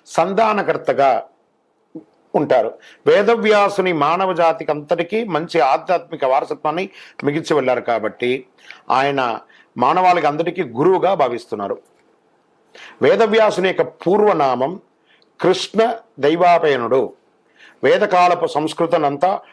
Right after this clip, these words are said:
నాలుగు వేదాల్లో ఆయన సంకలనం చేసి తర్వాత ఆయన వేదవ్యాసుడిగా పిలవడం ప్రారంభించారు. దక్షిణ భారతదేశంలో కొన్ని ప్రాంతాల్లో పూర్ణిమ వ్రతాన్ని ఆచరిస్తుంటారు. ఈ పర్వదిన సందర్భంగా ఆలయాల్లో ప్రత్యేక పూజలు, పౌర్ణమి నాడే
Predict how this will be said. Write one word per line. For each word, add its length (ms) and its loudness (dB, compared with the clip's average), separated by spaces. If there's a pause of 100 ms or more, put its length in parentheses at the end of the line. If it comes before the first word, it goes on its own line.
(160)
నాలుగు 360 2
వేదాల్లో 640 2
ఆయన 220 -4
సంకలనం 720 -6
చేసి 340 -4 (300)
తర్వాత 300 2
ఆయన 200 0
వేదవ్యాసుడిగా 1040 0 (580)
పిలవడం 380 0
ప్రారంభించారు. 720 -4
దక్షిణ 400 -2
భారతదేశంలో 760 0 (340)
కొన్ని 200 0
ప్రాంతాల్లో 680 0 (360)
పూర్ణిమ 320 2
వ్రతాన్ని 600 0 (760)
ఆచరిస్తుంటారు. 760 0 (340)
ఈ 40 2
పర్వదిన 440 0
సందర్భంగా 500 0
ఆలయాల్లో 480 2
ప్రత్యేక 480 -2 (100)
పూజలు, 300 0 (120)
పౌర్ణమి 360 -2
నాడే 380 -2